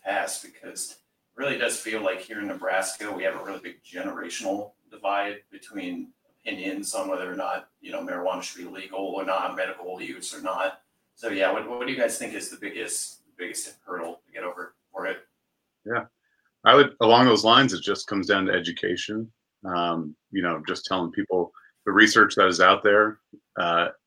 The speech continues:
Speaker 2: it's coming hard, it's coming fast, and it's,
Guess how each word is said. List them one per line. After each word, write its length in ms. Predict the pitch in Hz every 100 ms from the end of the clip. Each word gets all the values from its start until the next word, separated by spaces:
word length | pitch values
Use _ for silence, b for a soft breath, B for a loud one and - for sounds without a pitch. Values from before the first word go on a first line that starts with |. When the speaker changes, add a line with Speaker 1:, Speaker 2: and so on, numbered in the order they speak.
| _ 101
Speaker 2:
it's 240 | 82 -
coming 520 | - 98 98 101 98 _ _
hard, 300 | 98 98 113
it's 100 | 95
coming 240 | - 98 87
fast, 580 | 95 92 104 - - - _ _ _
and 100 | 95
it's, 340 | 82 - -